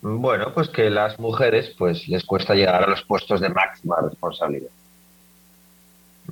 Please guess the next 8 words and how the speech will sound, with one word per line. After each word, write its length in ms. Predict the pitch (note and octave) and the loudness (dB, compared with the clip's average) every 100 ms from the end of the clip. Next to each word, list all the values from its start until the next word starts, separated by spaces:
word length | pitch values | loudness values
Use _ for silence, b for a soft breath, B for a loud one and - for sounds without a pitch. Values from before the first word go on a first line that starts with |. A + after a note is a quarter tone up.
| - E2 | -4 -2
Si 180 | - E2 | 0 0
miramos 540 | D#2 F2 E2+ F2+ F2+ | 2 2 2 0 0
las 240 | F#2 F#2 F2 | 2 0 2
direcciones 540 | F2 F2 - F#2+ F2 | 0 0 2 2 2
de 60 | F2 | 2
las 160 | E2 | 0
grandes 240 | E2+ D#2 - | 0 -2 -4
compañías, 920 | F#2 - A#2+ D3+ C3+ B2 C3+ - | -2 0 2 4 6 4 0 -6